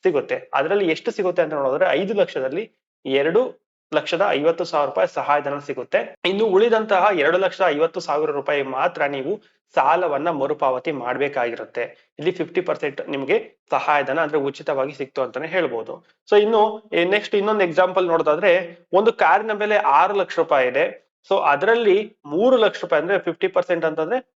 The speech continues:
ಮೂರು ಲಕ್ಷ ರೂಪಾಯಿ ಸಹಾಯಧನ ಸಿಕ್ತು. ಅಂದ್ರೆ ಮ್ಯಾಕ್ಸಿಮಮ್ ಇಲ್ಲಿ ಮೂರು ಲಕ್ಷ ರೂಪಾಯಿ ಅಷ್ಟೇ ಇಲ್ಲಿ ಸಬ್ಸಿಡಿ ಸಿಗುವಂತದ್ದು. So ಒಂದು ಕಾರಿನ ಬೆಲೆ ಆರು ಲಕ್ಷ ರೂಪಾಯಿ ಇದೆ.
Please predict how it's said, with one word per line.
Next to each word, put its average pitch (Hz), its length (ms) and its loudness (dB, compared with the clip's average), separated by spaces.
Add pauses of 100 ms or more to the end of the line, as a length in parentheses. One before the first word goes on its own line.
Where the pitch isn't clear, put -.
ಮೂರು 220 260 4
ಲಕ್ಷ 196 220 2
ರೂಪಾಯಿ 175 300 -2
ಸಹಾಯಧನ 143 440 0
ಸಿಕ್ತು. 139 380 -6
ಅಂದ್ರೆ 175 220 -2
ಮ್ಯಾಕ್ಸಿಮಮ್ 151 520 0
ಇಲ್ಲಿ 175 160 -2
ಮೂರು 156 260 -4
ಲಕ್ಷ - 160 -4
ರೂಪಾಯಿ 143 220 -4
ಅಷ್ಟೇ - 320 -8 (300)
ಇಲ್ಲಿ 135 360 -2
ಸಬ್ಸಿಡಿ 151 380 -2
ಸಿಗುವಂತದ್ದು. 143 680 -6 (200)
So 214 60 2
ಒಂದು 196 180 4
ಕಾರಿನ 190 340 0
ಬೆಲೆ 190 160 -2
ಆರು 151 260 2
ಲಕ್ಷ 180 220 -4
ರೂಪಾಯಿ 151 260 0
ಇದೆ. 156 400 0